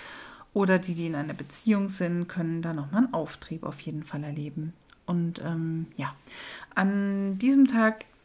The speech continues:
kannst du auch das Gefühl haben, dass sich alles zum Besten entwickeln wird. Und das wird es auch.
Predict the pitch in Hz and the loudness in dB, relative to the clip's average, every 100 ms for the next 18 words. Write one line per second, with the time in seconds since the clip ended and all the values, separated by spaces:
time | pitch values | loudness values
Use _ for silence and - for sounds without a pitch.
0 | _ _ - 190 190 - - 175 185 - | _ _ -4 0 0 0 0 0 0 -4
1 | - 180 - 202 202 185 180 175 175 165 | -6 -6 0 2 4 4 4 2 -2 -6
2 | - 175 190 202 190 - 165 254 285 - | 2 4 6 4 -2 -4 0 0 0 0
3 | 226 208 208 214 202 190 185 180 175 - | 2 4 2 0 4 6 6 4 2 -2
4 | - - - - - - 214 233 302 302 | -14 -18 -18 -20 -8 4 10 10 8 4
5 | - - 143 123 - - - | -2 -8 -8 -6 -6 -8 -10